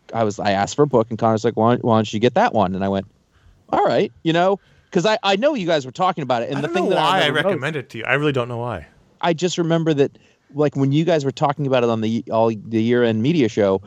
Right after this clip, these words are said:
Speaker 2: Yeah.
Speaker 1: like, it was, you were, you were into it.
Speaker 2: Yeah.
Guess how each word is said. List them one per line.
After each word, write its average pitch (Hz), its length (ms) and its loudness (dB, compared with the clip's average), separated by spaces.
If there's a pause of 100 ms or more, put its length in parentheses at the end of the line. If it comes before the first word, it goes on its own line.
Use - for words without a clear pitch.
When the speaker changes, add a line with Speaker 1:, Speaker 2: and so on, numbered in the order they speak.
Speaker 2:
Yeah. 110 160 -10
Speaker 1:
like, 120 200 0
it 113 120 0
was, 110 360 -2 (480)
you 139 160 0
were, 120 280 2
you 131 140 2
were 110 100 4
into 104 340 0
it. - 140 -12 (260)
Speaker 2:
Yeah. 110 180 -10